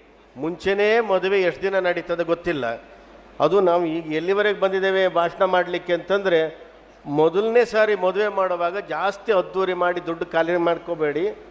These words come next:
ಇನ್ನೊಂದು ಮದುವೆಗೆ ಬೇಕಾಗುತ್ತೋ ಏನೋ ನೋಡ್ಕೊಳ್ಳಿ ಅಂಥೇಳಿ ಹೇಳುವಂಥ ಪರಿಸ್ಥಿತಿಗೆ ಬಂದಿರುವಾಗ ಅದ್ದೂರಿಯಾದ ಮದುವೆಯನ್ನು ಕೂಡ ಮಾಡಬಾರ್ದು. ನಿಮ್ಮ ಕರಾವಳಿಯ ಪದ್ಧತಿ ಥರ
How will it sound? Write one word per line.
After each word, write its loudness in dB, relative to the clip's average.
ಇನ್ನೊಂದು 0
ಮದುವೆಗೆ 0
ಬೇಕಾಗುತ್ತೋ 0
ಏನೋ 2
ನೋಡ್ಕೊಳ್ಳಿ 0
ಅಂಥೇಳಿ 0
ಹೇಳುವಂಥ 0
ಪರಿಸ್ಥಿತಿಗೆ -2
ಬಂದಿರುವಾಗ -2
ಅದ್ದೂರಿಯಾದ 0
ಮದುವೆಯನ್ನು -4
ಕೂಡ 0
ಮಾಡಬಾರ್ದು. -2
ನಿಮ್ಮ 2
ಕರಾವಳಿಯ 2
ಪದ್ಧತಿ 0
ಥರ 4